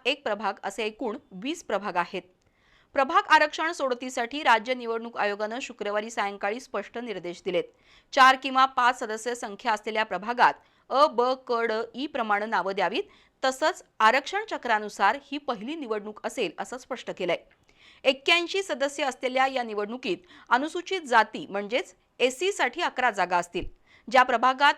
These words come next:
एससी लोकसंख्या जादा आहे, तिथून सुरुवात करून लोकसंख्येच्या उतरत्या क्रमानं एससीच्या प्रभागांची यादी तयार केली जाणार आहे. ओबीसी साठी एकवीस जागा राखीव ठेवण्यात येणार आहेत. महिलांच्या पन्नास टक्के आरक्षणाप्रमाणे एससी साठी सहा,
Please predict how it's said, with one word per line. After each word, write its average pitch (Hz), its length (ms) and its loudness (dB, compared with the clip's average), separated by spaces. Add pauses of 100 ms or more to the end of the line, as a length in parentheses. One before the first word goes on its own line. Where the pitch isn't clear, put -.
एससी 240 340 -4
लोकसंख्या 254 560 -4
जादा 202 300 0
आहे, 269 220 0
तिथून 285 260 -10
सुरुवात 208 320 0 (100)
करून 254 200 -4 (340)
लोकसंख्येच्या 349 800 0
उतरत्या 262 500 -2
क्रमानं 240 480 -2 (260)
एससीच्या 330 520 -2
प्रभागांची 240 640 -6
यादी 208 340 0
तयार 196 260 2
केली 180 160 -8
जाणार 175 300 0
आहे. 175 80 -4 (520)
ओबीसी 285 380 0
साठी 294 260 -2
एकवीस 262 420 -2
जागा 269 340 4
राखीव 226 320 -2
ठेवण्यात 202 320 -6
येणार 185 220 2
आहेत. 175 120 2 (520)
महिलांच्या 302 460 2
पन्नास 277 440 -4
टक्के 285 220 -4
आरक्षणाप्रमाणे 233 800 0 (300)
एससी 240 320 -4
साठी 240 300 -6
सहा, 214 300 -4